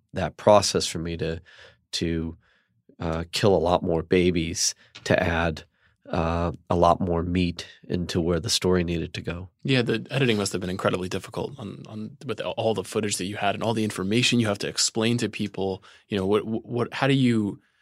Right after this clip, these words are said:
Speaker 2: what do producers do to help you figure out the way to shape a movie like this?
Speaker 1: I-, if anybody, if anybody who hasn't made a film, uh, your editor is, uh, your best friend and is also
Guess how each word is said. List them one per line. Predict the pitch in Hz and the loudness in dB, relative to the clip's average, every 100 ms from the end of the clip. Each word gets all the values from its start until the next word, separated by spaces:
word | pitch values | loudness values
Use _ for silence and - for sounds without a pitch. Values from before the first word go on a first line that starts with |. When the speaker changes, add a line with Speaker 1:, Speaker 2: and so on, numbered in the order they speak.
| _ | _
Speaker 2:
what | 139 | 2
do | 151 | 4
producers | 139 123 120 107 | 6 4 4 2
do | 110 | 4
to | 95 | 4
help | 98 95 | 2 0
you | 95 90 | -2 -4
figure | - 92 92 | -4 -2 2
out | 87 73 | 2 2
the | 90 | -2
way | 92 | -2
to | 85 | 0
shape | - - 101 | 0 0 -2
a | - | -4
movie | 80 - | -6 -6
like | - - | -8 -8
this? | - - - - - - - - - | -8 -6 -6 -6 -16 -18 -20 -18 0
Speaker 1:
I-, | 98 - | 2 6
if | 110 117 | 6 8
anybody, | 135 104 107 104 95 | 8 8 8 8 6
if | 50 58 95 | 4 2 4
anybody | 123 147 135 110 | 6 8 8 8
who | |
hasn't | 104 107 95 92 - - - - | 8 6 6 -4 -6 -16 -14 -8
made | 104 113 113 | 2 8 8
a | 101 | 6
film, | - 95 85 87 - _ _ _ - | 2 0 0 -4 -12 _ _ _ -8
uh, | 90 92 90 - - | -2 0 0 0 0
your | 107 101 | 4 6
editor | 110 110 98 92 95 - _ _ _ | 8 8 6 4 2 -8 _ _ _
is, | - 98 92 - - _ _ _ _ _ _ - | 0 0 0 -4 -8 _ _ _ _ _ _ -16
uh, | 156 151 | -12 -10
your | 151 143 - 143 135 120 | -8 -8 -6 0 6 8
best | 107 107 - | 10 8 6
friend | - 95 92 98 - _ _ _ - | 0 0 0 -4 -10 _ _ _ -2
and | 107 104 | 4 4
is | 101 98 | 4 6
also | 98 - 101 92 90 | 4 6 4 4 4